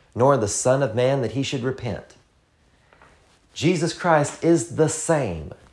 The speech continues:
yesterday, today, and forever. The Lord never changes.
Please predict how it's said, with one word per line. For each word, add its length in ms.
yesterday, 840
today, 680
and 280
forever. 720
The 120
Lord 400
never 560
changes. 840